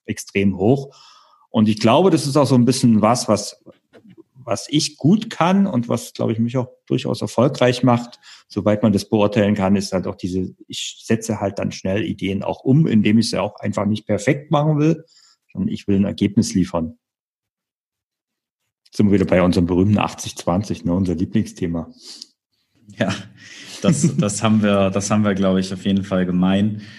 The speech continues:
Speaker 2: Wobei ich durchaus auch Ideen, äh, öfter mal noch mal etwas liegen lasse. Also ich mache dann schon meistens was dafür,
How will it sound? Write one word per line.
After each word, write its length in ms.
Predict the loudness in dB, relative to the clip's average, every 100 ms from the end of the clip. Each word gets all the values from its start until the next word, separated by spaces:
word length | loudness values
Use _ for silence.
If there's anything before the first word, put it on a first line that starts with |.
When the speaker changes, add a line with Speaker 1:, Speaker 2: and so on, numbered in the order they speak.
| -20 _
Speaker 2:
Wobei 340 | -4 0 0
ich 240 | 0 -2 -4
durchaus 360 | -2 0 -2 -4
auch 180 | -2
Ideen, 480 | -2 -2 0 2 0
äh, 40 | -2
öfter 560 | -6 -6 -6 -4 0
mal 160 | 2 4
noch 180 | 2 2
mal 160 | -2
etwas 320 | -2 -2 -2
liegen 240 | 0 2 2
lasse. 340 | 2 -4 -4
Also 140 | -2 -2
ich 100 | 0
mache 200 | 0 0
dann 100 | -2
schon 300 | 0 0 0
meistens 400 | 0 0 -4 -2
was 200 | -4 -2
dafür, 640 | -2 0 0 0 0